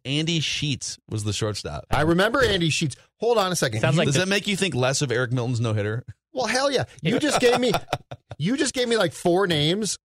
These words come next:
Speaker 2: that I have no idea
Speaker 3: If you would have
Speaker 2: who
Speaker 3: s-,
Speaker 2: they were.
Speaker 3: if you would have said, "Is that the Saint Paul Saints opening day lineup or the Los
Speaker 1: <laughs> Yeah.
Speaker 3: Angeles Angels opening day lineup?" I think we
Speaker 1: Pretty
Speaker 3: would have
Speaker 1: close.
Speaker 3: said the Saints.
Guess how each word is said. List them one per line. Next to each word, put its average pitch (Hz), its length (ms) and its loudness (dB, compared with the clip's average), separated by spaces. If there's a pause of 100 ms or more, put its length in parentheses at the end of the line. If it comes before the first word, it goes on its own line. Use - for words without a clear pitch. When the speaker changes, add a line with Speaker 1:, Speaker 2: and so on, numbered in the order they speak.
(420)
Speaker 2:
that 156 180 0
I 165 140 2
have 170 340 2
no 139 400 2
idea 127 680 0 (280)
Speaker 3:
If 139 140 -8
you 160 120 0
would 202 120 0
have 175 100 -2
Speaker 2:
who 131 100 2
Speaker 3:
s-, 127 40 -2
Speaker 2:
they 117 100 2
were. 98 200 0
Speaker 3:
if 139 100 -4
you 170 60 -2
would 208 60 0
have 196 80 -4
said, 151 160 0
"Is 123 60 -2
that 147 140 -2
the 147 60 -10
Saint 139 300 -4
Paul 156 140 -2
Saints 135 360 -4
opening 123 360 -4
day 117 160 0
lineup 107 400 -2
or 113 100 -8
the 104 80 -2
Los 107 320 0
Speaker 1:
<laughs> - 0 -
Yeah. 120 100 2
Speaker 3:
Angeles 110 280 0
Angels 98 380 -2
opening 101 300 0
day 95 100 -2
lineup?" 92 340 -2 (720)
I 123 120 -4
think 107 160 -8
we 110 80 -2
Speaker 1:
Pretty 139 160 0
Speaker 3:
would 113 60 0
have 123 60 0
Speaker 1:
close. 127 120 2
Speaker 3:
said 127 100 2
the 120 60 0
Saints. 151 400 -4